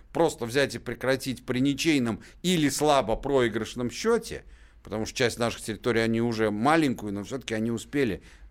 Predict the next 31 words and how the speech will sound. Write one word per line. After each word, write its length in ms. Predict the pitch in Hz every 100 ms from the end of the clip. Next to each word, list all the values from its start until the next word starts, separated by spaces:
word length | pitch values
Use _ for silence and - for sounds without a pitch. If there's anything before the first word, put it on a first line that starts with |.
| -
захватить. 580 | 95 90 113 104 76 69 - - - - - - - 98
А, 240 | 98 - -
ну, 220 | 123 123
я 200 | 107 120
думаю, 300 | 110 143 156
что 140 | 147 139
это 180 | 135
вызвало 380 | 123 127 117 120
бы 120 | 110
политические 720 | 104 120 107 123 113 - 117
последствия. 720 | 104 107 - 123 123 - 127
Тогда 300 | 92 101 92
еще 280 | 101 90 98
был 220 | 87 95
пик 240 | 85 110 -
патриотизма. 920 | 101 95 107 98 113 135 131 117 95 - - -
Ровно 540 | 127 165 175 180 156 123
такие, 400 | 127 120 160 185
которые... 640 | 143 - 127 127 117 107 - - -
в 40 | 127
общем, 180 | 147
у 40 | 160
нас 180 | 165 131
была 240 | 156 156
бы 100 | 131
та 220 | 135 156 135
же 100 | 139
революция, 600 | 139 139 170 170 139 120
только 240 | 123 -
чуть 260 | - 147 135
раньше. 520 | 95 78 - -